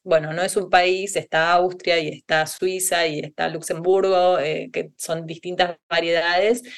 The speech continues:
Eh, pero los alemanes del sur hablan muy distinto que los alemanes del norte,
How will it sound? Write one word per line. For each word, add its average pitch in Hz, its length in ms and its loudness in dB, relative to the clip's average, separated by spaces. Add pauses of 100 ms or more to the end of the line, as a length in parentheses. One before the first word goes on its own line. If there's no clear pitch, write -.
(560)
Eh, 180 220 2
pero 202 340 6
los 185 280 0
alemanes 196 400 2
del 202 160 4
sur 262 320 2
hablan 190 340 0
muy 196 140 -2
distinto 208 420 0
que 185 60 2
los 180 160 -2
alemanes 175 440 -2
del 175 180 -4
norte, 233 200 0